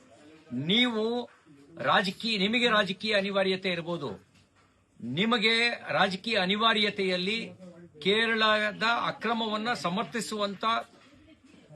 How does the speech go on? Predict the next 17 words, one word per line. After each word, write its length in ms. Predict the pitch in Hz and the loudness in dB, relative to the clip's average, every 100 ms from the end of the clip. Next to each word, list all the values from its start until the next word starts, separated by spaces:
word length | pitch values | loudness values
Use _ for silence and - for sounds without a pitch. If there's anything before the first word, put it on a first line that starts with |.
| - | 0
ರಾಜಕೀಯ 480 | 147 202 196 254 240 | 2 4 0 2 4
ಅನಿವಾರ್ಯತೆ 640 | 214 214 220 214 208 214 | 4 4 4 4 0 0
ನಿಮ್ಗಿರ್ಬೋದು, 760 | 196 196 196 180 180 151 117 - - - - | 2 4 2 2 -2 -2 -6 -12 -20 -18 -4
ಕನ್ನಡಿಗರಿಗಿಲ್ಲ, 800 | 170 214 208 196 202 190 185 156 | 0 2 2 4 2 2 2 0
ಕರ್ನಾಟಕಕ್ಕಿಲ್ಲ. 760 | 160 185 196 - 202 180 170 135 - - - - - - - - - - | 0 0 -2 -2 -4 -2 0 0 -2 -16 -20 -20 -20 -20 -20 -20 -8 -6
ಅಕ್ರಮ 380 | - 233 233 233 | -2 2 4 4
ಅಂತ 200 | 208 196 | 4 4
ಆದ್ಮೇಲೆ 380 | 185 170 175 247 | 2 2 2 2
ಅದನ್ನ 280 | 208 185 | 2 0
ಸಮರ್ಥಿಸುವ 600 | 180 160 214 - - 214 190 | -2 2 2 2 -6 0 2
ಅವಶ್ಯಕತೆ 540 | 180 190 202 180 196 | 2 0 -2 -2 0
ಇಲ್ಲ. 180 | 170 156 113 - - - - - - - | 2 2 0 -6 -20 -20 -20 -20 -8 -4
ಮೊದಲನೇ 460 | 151 220 233 233 | 0 2 4 2
ದಿನ 200 | 208 220 220 220 180 | 0 2 2 2 0
ತೋರಿಸಿದ 400 | 196 214 - 208 214 202 180 - - - | -4 -2 -2 0 2 2 -2 -16 -20 -4
ವಿಶ್ವಾಸದ 540 | 185 - 262 254 - 208 | -2 2 4 4 2 -2
ಮಾತು 520 | 165 143 135 180 | -2 -2 -6 -10